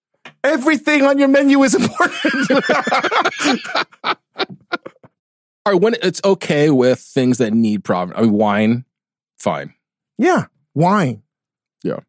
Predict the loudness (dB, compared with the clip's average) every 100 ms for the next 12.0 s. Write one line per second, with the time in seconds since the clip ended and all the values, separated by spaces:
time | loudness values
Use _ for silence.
0 | _ -2 -2 -2 -2 0 2 0 -2 -2
1 | 0 0 0 0 -2 0 0 2 4 4
2 | 2 2 2 2 2 2 2 0 -6 -20
3 | _ _ _ _ _ _ 0 0 0 0
4 | 0 2 2 2 2 2 2 2 0 0
5 | -2 -4 -10 _ _ _ -4 -2 -4 0
6 | 2 2 2 2 0 0 0 0 -2 -2
7 | -2 -2 -2 0 0 0 0 -2 -2 _
8 | _ -2 0 2 0 0 -2 0 -4 -4
9 | _ _ _ -4 0 2 2 4 2 2
10 | 0 -2 0 0 2 2 2 0 -4 -2
11 | -2 0 -2 -4 _ _ -6 -4 -4